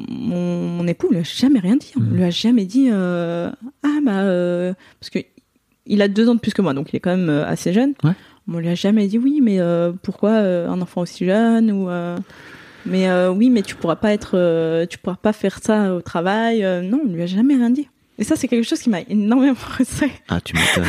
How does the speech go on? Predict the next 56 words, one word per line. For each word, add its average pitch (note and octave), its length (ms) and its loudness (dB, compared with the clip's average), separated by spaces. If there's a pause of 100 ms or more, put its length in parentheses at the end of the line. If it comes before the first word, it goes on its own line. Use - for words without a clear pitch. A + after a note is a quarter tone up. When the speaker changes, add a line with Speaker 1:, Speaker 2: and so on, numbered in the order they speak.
Speaker 1:
<laughs> - 100 -4
Avec C#4 220 0
tout F4+ 80 0
le E4 40 -2
respect D#4+ 280 -2
que D#4 60 2
j'ai C#4+ 120 0
pour C4+ 160 0
mon C#4 120 0
époux, C#4 280 -2
il C#4+ 80 0
m'a A3+ 140 2
énormément D4+ 540 0
frustrée D4+ 340 -2
Speaker 2:
Tout - 100 2
Speaker 1:
de, D#3+ 40 2
Speaker 2:
le A#2+ 60 -2
respect. - 480 -4
Speaker 1:
de D4+ 60 4
me D#4+ 120 0
dire, E4 220 0
non, D4 100 0
mais D4 120 0
de C4 80 0
me D4+ 100 0
dire F4+ 180 0
que C#4 220 0
j'ai, A3 200 0 (100)
moi, C#4+ 260 2
j'ai D4+ 80 2
les C4+ 80 2
remarques, C4+ 480 -2 (160)
mais B3 140 2
que - 80 0
lui D4 120 4
Speaker 2:
Mm. F#4 40 2
Speaker 1:
n'en B3 160 2
a - 100 -2
aucune. C#4+ 300 0 (720)
Il A3 40 2
y B3 40 4
a B3+ 40 0
pas E4 140 0
de C#4+ 220 2
problème C#4 340 0
de C4 80 2
ce - 80 -10
côté. B3+ 280 -4 (200)
Comme C#4 160 2
si, D4 320 0
euh, G#3+ 260 2 (800)
bah, F#3+ 60 2
il A3 60 2
était A3 100 0
pas C#4+ 80 0
impliqué. C#4 320 0